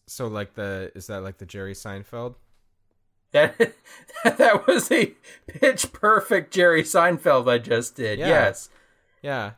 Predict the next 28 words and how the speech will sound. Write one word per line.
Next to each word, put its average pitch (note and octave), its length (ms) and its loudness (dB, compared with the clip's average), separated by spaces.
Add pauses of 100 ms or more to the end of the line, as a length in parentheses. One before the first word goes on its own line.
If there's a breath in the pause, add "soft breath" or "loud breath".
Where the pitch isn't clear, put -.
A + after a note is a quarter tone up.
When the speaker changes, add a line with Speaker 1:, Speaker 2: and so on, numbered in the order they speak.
Speaker 2:
Also, F3+ 760 4
Speaker 1:
good. F3 60 -16 (340)
Speaker 2:
like, D#3 600 0 (380)
you D#3+ 140 -2
know E3 140 4
the F#3+ 80 2
black D#3+ 320 2
box? D#3+ 680 2
Speaker 1:
Mm-hmm. A2+ 300 -10 (400)
Speaker 2:
That, C#3+ 320 0
that's D3 200 0
made D#3 200 0
of D3+ 80 -2
material D3 320 4
Speaker 1:
What's D3+ 160 0
Speaker 2:
that F#3+ 60 0
Speaker 1:
the, F3 80 2
Speaker 2:
survives C#3 260 2
Speaker 1:
what's A#3 240 4
Speaker 2:
a - 20 2
plane C#3+ 180 4
Speaker 1:
the C3+ 60 -10
deal F3 480 6
Speaker 2:
crash? D3 100 -4
Speaker 1:
with C#3+ 260 -4
the - 100 -10
black B2+ 540 -6
box? - 800 0